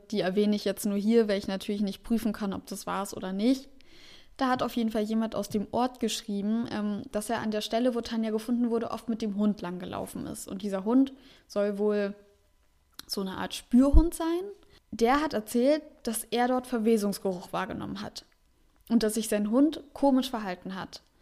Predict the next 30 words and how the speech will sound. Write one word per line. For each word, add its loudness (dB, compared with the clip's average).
Und 0
dann 2
hat -2
er 0
wohl 2
die 0
Polizei -2
gerufen 0
und 2
die 4
haben 0
gesagt, -2
dass -4
da -2
wahrscheinlich -4
einfach -4
nur 2
ein 2
wildes 0
Tier 2
gestorben 0
ist, -4
weil 2
man -2
hat -4
da 0
ja 0
schon -8
alles -8
abgesucht. -6